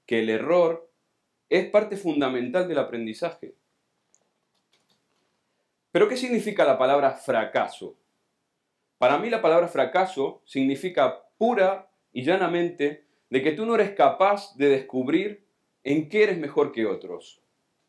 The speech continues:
Todos somos mejores que otras personas en algo. Todos. Y así nos vemos con que en los próximos treinta años habrá más graduados universitarios que en toda la historia de la humanidad.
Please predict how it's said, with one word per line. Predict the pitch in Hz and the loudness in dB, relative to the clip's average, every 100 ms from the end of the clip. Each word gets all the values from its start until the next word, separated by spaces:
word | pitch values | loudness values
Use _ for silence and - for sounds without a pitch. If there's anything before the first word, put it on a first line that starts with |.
| _ - | _ 4
Todos | 233 185 - | 4 4 -4
somos | 165 165 139 | -6 -4 -4
mejores | 127 - 156 151 | -4 -2 -2 -2
que | 151 127 | -2 0
otras | 151 139 - | 0 -4 -6
personas | 120 - 156 147 107 | -8 -6 -6 -6 -10
en | 90 | -12
algo. | 82 78 - _ _ _ | -14 -18 -20 _ _ _
Todos. | 170 156 69 - _ _ _ _ _ _ _ _ _ _ _ _ _ _ _ _ _ _ _ _ 139 | 0 2 -2 -12 _ _ _ _ _ _ _ _ _ _ _ _ _ _ _ _ _ _ _ _ 0
Y | |
así | 165 233 | 0 0
nos | 240 196 | 0 4
vemos | 202 170 175 214 - _ _ _ | 2 2 -2 -4 -12 _ _ _
con | - 139 | -4 -2
que | 139 | 0
en | 135 | 0
los | 110 | 0
próximos | 190 208 208 175 170 | -2 -2 -2 -2 0
treinta | 185 196 180 170 | 0 0 2 4
años | 185 139 147 147 _ _ _ _ _ _ | 2 -2 -6 -10 _ _ _ _ _ _
habrá | - 135 180 | 0 4 4
más | 208 214 | 4 0
graduados | 185 180 185 196 185 | 4 4 4 2 0
universitarios | 165 151 151 147 131 185 180 | -2 0 -2 -2 0 2 2
que | 180 | 0
en | 147 | -4
toda | 151 202 | 2 2
la | 165 | 2
historia | - 185 | 0 2
de | 165 | 2
la | 143 | 2
humanidad. | 135 135 175 208 - | 0 -2 0 0 -2